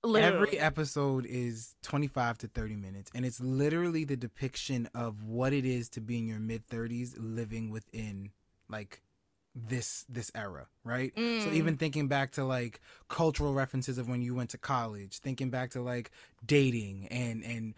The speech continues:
Speaker 2: what does my career look like and all these different things. And I love the second season. Love, love, love the second season.
Speaker 1: So
Speaker 2: Why?
Speaker 1: good.
Speaker 2: Because the second season is, of course, so it's based in Atlanta, but the second season now is in the pandemic. So everybody's in masks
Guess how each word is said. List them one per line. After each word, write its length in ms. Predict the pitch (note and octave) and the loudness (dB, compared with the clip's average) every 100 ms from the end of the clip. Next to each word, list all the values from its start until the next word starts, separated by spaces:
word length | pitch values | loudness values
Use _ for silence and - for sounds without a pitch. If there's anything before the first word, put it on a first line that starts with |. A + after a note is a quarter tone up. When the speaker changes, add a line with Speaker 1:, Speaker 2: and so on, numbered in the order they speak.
| - - - | -14 -20 -10
Speaker 2:
what 200 | B2 D#3 | 4 6
does 120 | D#3+ D3 | 6 4
my 140 | C#3+ | 2
career 500 | - B2 A#2+ C3+ B2+ | 2 0 4 4 4
look 240 | A2+ G#2+ | 0 -4
like 200 | A2 G2+ | -6 -6
and 80 | G2+ | -4
all 120 | A#2 | -2
these 120 | B2+ A#2 | 0 0
different 260 | A2+ A2+ | -4 -6
things. 140 | A2 A2 | -6 -4
And 120 | B2+ | -2
I 120 | C3+ | 0
love 400 | C3+ C3 D3+ D#3 | 2 4 4 4
the 80 | D3+ | 0
second 340 | - B2+ C3+ | 0 0 0
season. 420 | - C3+ C3 B2+ | -2 -2 0 0
Love, 240 | B2+ C#3 C#3 | 4 4 4
love, 220 | C3+ B2+ | 2 0
love 320 | A#2 B2 C3+ | 0 2 2
the 60 | B2+ | 0
second 280 | C3+ B2+ B2+ | -2 -2 -2
season. 220 | C#3+ A3 | 2 6
Speaker 1:
So 120 | A#3+ | 6
Speaker 2:
Why? 280 | A#3 G#3 G3 | 8 6 6
Speaker 1:
good. 220 | F3+ F#3+ F#3 - - - | 2 -2 -6 -12 -16 -6
Speaker 2:
Because 200 | C#3+ D3 D#3 | 0 4 6
the 60 | |
second 180 | E3+ F3+ | 6 6
season 300 | E3+ E3+ E3+ | 4 4 2
is, 260 | C3+ C3+ B2 | 2 2 2
of 180 | C3 B2+ | -4 2
course, 320 | D3+ D#3+ - - B2+ | 6 6 2 -8 0
so 180 | D3 | 4
it's 300 | C3+ - - - | 4 2 -6 -4
based 240 | B2+ D3 D3+ | 2 4 6
in 80 | E3 | 4
Atlanta, 320 | C#3+ C3+ C3 | 6 4 4
but 140 | A#2+ | 2
the 80 | B2 | 2
second 260 | F#3+ G3+ F3+ | 6 6 6
season 320 | E3 D3 C#3 | 4 6 6
now 300 | C3 B2+ B2 | 6 4 2
is 260 | B2+ A#2+ A#2+ - C3+ | -2 -2 -4 -6 -2
in 100 | B2+ | 0
the 80 | |
pandemic. 460 | C3 D3 D#3 D#3+ G#2 - - | 4 6 6 6 2 -8 -12
So 120 | - A3 | -6 4
everybody's 380 | E3 F#3+ G3 F3 | 6 10 10 10
in 120 | D#3+ | 8
masks 540 | D3+ E3+ G#3+ - - | 10 10 8 4 -6